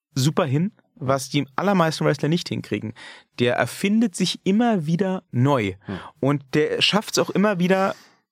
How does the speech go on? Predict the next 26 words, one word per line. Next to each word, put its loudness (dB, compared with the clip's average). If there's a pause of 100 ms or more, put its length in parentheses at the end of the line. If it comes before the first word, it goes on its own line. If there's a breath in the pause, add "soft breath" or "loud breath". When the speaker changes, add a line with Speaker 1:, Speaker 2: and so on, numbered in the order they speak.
(120)
Speaker 1:
interessant 0
zu 0
sein -2 (340 loud breath)
für 0 (420)
neue 2
Generationen -2
von -6
Fans. -6
Also, 0 (540 loud breath)
wie 2
der 0
ausgebuht 0
wurde -4 (480)
bei 0
Double 0
or -2
Nothing, -4
das -4
müssen 2
Sie 0
sich 0
mal 2
angucken. -2
Das -6
ist -6
der -4